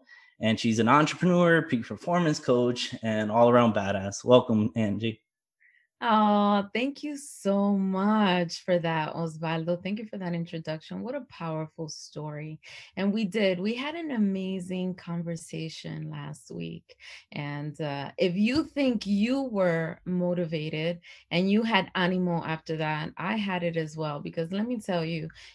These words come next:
Speaker 2: it's been, people think that because you are an entrepreneur that you don't go through things. And let me tell you, today I woke up, today was one of those days where I,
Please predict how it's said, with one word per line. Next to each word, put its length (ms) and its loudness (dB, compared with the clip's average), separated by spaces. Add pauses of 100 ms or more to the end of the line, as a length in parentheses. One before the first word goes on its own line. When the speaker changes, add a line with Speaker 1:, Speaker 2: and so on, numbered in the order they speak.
Speaker 2:
it's 260 -2
been, 440 2 (340)
people 480 -6
think 440 -2
that 360 0
because 760 -4
you 420 0
are 200 0
an 220 -2
entrepreneur 1000 -2
that 220 -2
you 100 -4
don't 160 -2
go 220 0
through 260 -12 (100)
things. 440 -10
And 160 -4
let 100 -2
me 140 -2
tell 260 -4
you, 260 -6 (360)
today 340 4
I 80 4
woke 340 -2
up, 200 0
today 300 -2
was 200 -2
one 180 0
of 140 -4
those 240 -4
days 460 -4
where 160 -6
I, 200 -4